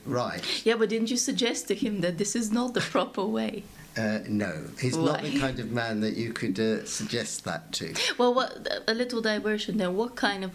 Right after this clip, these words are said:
Speaker 2: how would you describe his character? What kind of a man was he as a
Speaker 1: Oh,
Speaker 2: man?
Speaker 1: I mean,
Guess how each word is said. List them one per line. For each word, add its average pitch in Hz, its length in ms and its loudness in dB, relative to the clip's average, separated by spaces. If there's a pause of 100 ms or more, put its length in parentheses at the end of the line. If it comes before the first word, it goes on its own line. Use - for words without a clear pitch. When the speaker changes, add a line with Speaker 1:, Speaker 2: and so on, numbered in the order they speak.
(120)
Speaker 2:
how 202 160 0
would 196 180 -2
you 196 60 0
describe 165 480 -2
his - 160 0
character? - 480 -4
What 175 180 -4
kind 220 220 -2
of 160 80 -2
a 165 100 0
man 170 320 0
was 156 220 0
he 147 160 -2
as 135 80 0
a 139 40 6
Speaker 1:
Oh, 117 200 4
Speaker 2:
man? 82 120 -4
Speaker 1:
I 85 80 -4
mean, 92 300 2